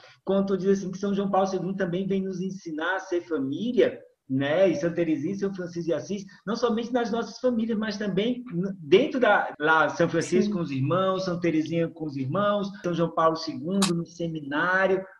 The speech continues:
Speaker 1: Ou seja, ele também quer nos ensinar a ser família dentro da comunidade. Ele também vem nos ensinar a ser família dentro dessa comunidade religiosa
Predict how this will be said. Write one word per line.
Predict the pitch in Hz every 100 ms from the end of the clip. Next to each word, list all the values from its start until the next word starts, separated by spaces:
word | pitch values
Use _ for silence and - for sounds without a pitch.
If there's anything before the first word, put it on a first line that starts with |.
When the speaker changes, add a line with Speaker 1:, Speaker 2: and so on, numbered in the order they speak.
| _ -
Speaker 1:
Ou | 220
seja, | 220 233 202 190
ele | 185
também | 202 214 240
quer | 269
nos | 254
ensinar | 226 196 196 190
a |
ser | - 190
família | 180 185 202 190
dentro | - 185 285 294
da | 247
comunidade. | - 185 175 160 123 120 117 113 117 -
Ele | 131 127
também | 123 156 175
vem | 175
nos | 170 160
ensinar | 147 147 147 156 156 - - -
a | 151
ser | - 165
família | 160 151 170 175
dentro | 175 139 202 220 185
dessa | 190 190
comunidade | 185 175 170 165 160 165 156
religiosa | 147 170 175 160 160 156 175 180 143